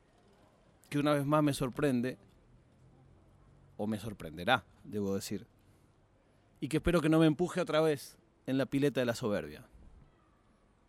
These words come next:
Mientras tanto, solo me queda mandarle el abrazo enorme a mi amigo que hoy me escribió.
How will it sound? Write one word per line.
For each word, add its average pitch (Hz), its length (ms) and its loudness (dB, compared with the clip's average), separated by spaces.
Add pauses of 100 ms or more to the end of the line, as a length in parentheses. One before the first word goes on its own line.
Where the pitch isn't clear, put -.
(1200)
Mientras 156 380 0
tanto, 123 440 4 (1200)
solo 180 300 -2
me 151 120 0
queda 127 520 0 (920)
mandarle 135 540 0
el 120 60 -2
abrazo 123 420 -2
enorme 107 500 -4 (1400)
a 117 40 -12
mi 117 100 -8
amigo 131 260 0
que - 100 -10
hoy 135 80 -2
me 139 100 0
escribió. 101 520 0